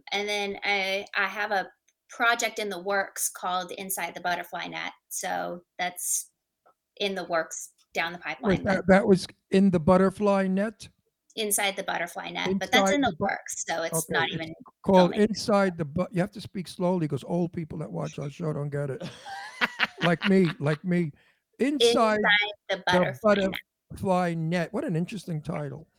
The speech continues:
Speaker 3: So you guys, some of the things you, you might have seen Aaron in, she was in a movie called Silencer, and I bring it up 'cause we know, like, all these people, but, uh, uh, Johnny Messner's in it, Tito Ortiz, Robert Lasardo, Danny Trejo, Chuck Liddell, Mike Ferguson.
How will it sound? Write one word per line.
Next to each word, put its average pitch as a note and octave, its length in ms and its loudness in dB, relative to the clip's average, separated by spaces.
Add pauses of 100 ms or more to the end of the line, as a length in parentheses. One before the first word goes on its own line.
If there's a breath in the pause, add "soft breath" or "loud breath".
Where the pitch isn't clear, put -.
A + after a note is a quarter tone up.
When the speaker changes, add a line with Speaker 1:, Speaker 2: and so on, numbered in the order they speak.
Speaker 3:
So - 140 -10
you G#3 140 -4
guys, A3+ 260 -2
some B3 180 -2
of C4+ 60 -8
the C4 100 0
things A#3+ 320 -6
you, A3+ 320 -8
you G3+ 140 -10
might G#3+ 200 -4
have G3+ 100 -6
seen A3 280 -8
Aaron G#3+ 240 -4
in, A3 120 -2
she - 160 -6
was G3+ 120 0
in G3+ 80 2
a F#3+ 40 -2
movie G3+ 240 0
called F#3+ 280 6
Silencer, G3+ 800 2 (220 soft breath)
and D#3 100 2
I E3+ 80 6
bring F3+ 220 2
it E3+ 80 0
up F3+ 120 -2
'cause C#3+ 160 -8
we D3+ 120 -4
know, D3+ 200 2
like, C#3 220 4
all C#3 180 4
these C3 200 -6
people, C#3+ 360 0
but, B2 240 0
uh, A#2+ 220 0 (300 soft breath)
uh, B2+ 140 0
Johnny E3+ 340 2
Messner's F3 560 0
in E3+ 120 0
it, D#3+ 160 -2
Tito F3 260 0
Ortiz, E3 540 0
Robert D#3 300 2
Lasardo, D#3 560 -2
Danny D#3+ 260 -4
Trejo, D#3+ 540 0
Chuck E3 240 -2
Liddell, D#3 340 0
Mike D3 280 -4
Ferguson. D#3 480 -4